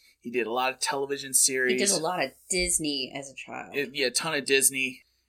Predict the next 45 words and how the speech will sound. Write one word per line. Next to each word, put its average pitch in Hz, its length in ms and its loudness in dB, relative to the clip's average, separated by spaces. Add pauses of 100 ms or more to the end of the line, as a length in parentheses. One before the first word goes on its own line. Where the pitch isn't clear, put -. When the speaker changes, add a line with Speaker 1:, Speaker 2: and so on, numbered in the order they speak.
(180)
Speaker 1:
And 156 400 6
when 165 140 -4
he 175 520 -4
got 160 300 4
with 160 460 -4 (160)
John 156 280 0
Carpenter 156 500 2
for, 131 500 2
uh, 117 300 -2
Escape 131 340 4
from 131 160 -6
New 127 80 -8
York, 131 440 -2 (440)
it 208 40 -2
was 247 200 -4
like, 226 160 -4 (220)
people 214 240 -4
were 202 120 -6
like, 180 300 -10 (580)
"Okay, 143 320 -4
so 120 460 2 (100)
the - 60 -12
computer 143 480 -8
wore 139 160 -6
tennis 139 300 -4
shoes 143 260 -4
is 127 160 -4
now 120 280 -8
supposed - 420 -2
to - 60 -14
be 127 100 -2
some 107 260 2
badass 95 460 -4
dude." 147 300 -10 (640)
Speaker 2:
Oh, 277 80 8
was 277 200 4
this 370 200 4
his 370 240 4
first 302 380 2
film 269 540 4
coming 254 400 2
from, 247 180 2
like, 226 220 2
the 226 100 -2
Disney? 277 640 0